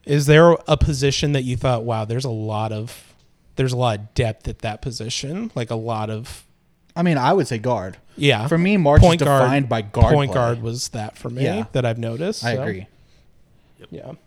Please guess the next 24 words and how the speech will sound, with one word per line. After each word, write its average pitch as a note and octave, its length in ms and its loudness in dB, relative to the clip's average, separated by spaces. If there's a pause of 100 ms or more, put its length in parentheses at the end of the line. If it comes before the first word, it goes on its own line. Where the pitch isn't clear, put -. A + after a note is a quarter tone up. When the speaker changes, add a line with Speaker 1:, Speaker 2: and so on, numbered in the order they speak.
(200)
Speaker 1:
I - 60 -12
don't A#2 120 -10
know. F#2 160 -16
It B2+ 60 -10
was B2+ 100 -6
just - 120 -12
kind B2+ 140 -4
of A2 80 -6
interesting. A#2 420 -6
There's D#3 200 2
some D3+ 180 0
of D3 80 -2
these C#3+ 160 -4
positions C3 480 -4
where C#3 80 -2
I'm B2 80 -4
like, A#2 160 -6
"Man, B2 160 -4
there's G3+ 220 -6
not C3+ 280 -8
a A#2+ 40 -10
lot B2 380 -8
of A#2 220 -14
good, B2+ 580 -8